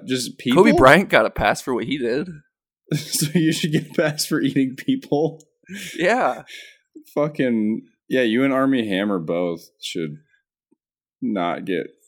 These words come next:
Speaker 1: or unfairly prosecuted.
Speaker 2: Yeah. I mean,
Speaker 1: Mm-hmm.
Speaker 2: I, look, if the rumors are true that Armie Hammer, like, sexually harassed and assaulted people, then I think he should be canceled. But if, if his only crime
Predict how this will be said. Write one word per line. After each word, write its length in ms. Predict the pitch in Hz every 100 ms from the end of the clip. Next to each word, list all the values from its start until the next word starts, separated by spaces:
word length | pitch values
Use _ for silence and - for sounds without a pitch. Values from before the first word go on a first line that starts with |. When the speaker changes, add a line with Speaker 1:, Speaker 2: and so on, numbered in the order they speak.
| _ _ - -
Speaker 1:
or 240 | 87 98 -
unfairly 640 | 113 110 113 101 95 90
prosecuted. 960 | 90 90 87 - - - 80 78 - _ _ _ _ _ _ _ _ _ _ _
Speaker 2:
Yeah. 360 | 131 131 - - - - - -
I 40 | 147
mean, 220 | 185 175
Speaker 1:
Mm-hmm. 60 | 151
Speaker 2:
I, 160 | 208 - _ _ _ _ _ _ _ _ _ _ -
look, 180 | 139 139
if 120 | 127
the 100 | 143
rumors 340 | 139 175 190
are 80 | 185
true 260 | - 131 123
that 240 | 107 - _ _ _ _ _ _ 92
Armie 240 | 104 117 151
Hammer, 380 | 104 110 113 - - _ _ -
like, 160 | 101
sexually 480 | - 110 - 101 101 101
harassed 480 | 101 - 107 - 104
and 80 | 101
assaulted 420 | - - - -
people, 380 | 120 - 135 127
then 140 | 107 -
I 120 | 104
think 220 | - 113
he 80 | 110
should 160 | -
be 80 | -
canceled. 500 | - - - - -
But 120 | - 123
if, 120 | 147 -
if 100 | 147
his 180 | 175 185
only 220 | 202 254
crime 480 | - - 82 131 254